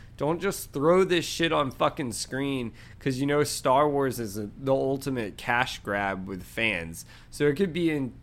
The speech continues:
entirely shit, but have the word Star Wars on it, and you know it's gonna fucking make money. But <laughs> do this the fucking right way, man. Give the fans what they want, and then s-,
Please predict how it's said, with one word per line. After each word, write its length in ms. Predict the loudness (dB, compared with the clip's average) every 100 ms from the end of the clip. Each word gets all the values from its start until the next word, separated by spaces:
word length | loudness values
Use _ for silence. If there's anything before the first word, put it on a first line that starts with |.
| -20 -14
entirely 840 | -8 -6 -4 4 6 8 6 4 2
shit, 540 | 0 2 2 0 -2
but 120 | 4
have 200 | 6 6
the 80 | 4
word 300 | 0 0 -2
Star 320 | 0 2 4
Wars 240 | 2 -4 -4
on 160 | -4
it, 160 | -4 -4
and 100 | -6
you 60 | -4
know 100 | -4
it's 120 | -4
gonna 160 | -6
fucking 320 | -4 -6 -4 -6
make 180 | -6
money. 380 | -6 -8 -8 -12 -16 -18 -18 -4
But 340 | 4 6 6 4
<laughs> 260 | 4 6 8
do 220 | 8 8
this 320 | 6 4 6
the 180 | 4 4
fucking 640 | 4 6 6 4 2 4
right 360 | 8 8 6 0
way, 400 | 2 6 6 4
man. 440 | 0 -4 -4 -8 -12 -12 -16 -12 2
Give 240 | 4 4
the 80 | 2
fans 420 | 2 4 4 2
what 160 | 0 0
they 120 | 2
want, 460 | 2 2 4 2 0 -8 -20 -20 -16 -4
and 160 | -2 4
then 340 | 4 4 -2 -10
s-, 320 | -8 -6 -8